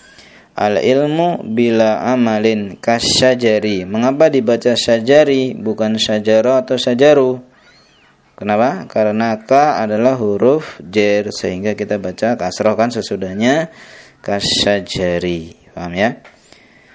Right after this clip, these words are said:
Kemudian yang berikutnya adalah alam, li. Li ini juga huruf jer. Apa artinya li? Milik.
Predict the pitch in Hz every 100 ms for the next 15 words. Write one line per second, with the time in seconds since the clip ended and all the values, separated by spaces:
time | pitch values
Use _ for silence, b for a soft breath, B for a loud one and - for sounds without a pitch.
0 | b - 127 143 170 175 160 139 135 123
1 | 120 123 123 135 120 117 101 120 123 135
2 | 131 101 - 110 143 151 113 - - 113
3 | 143 156 117 123 143 113 123 123 110 110
4 | - 113 101 113 120 117 117 110 117 147
5 | 156 127 127 151 143 -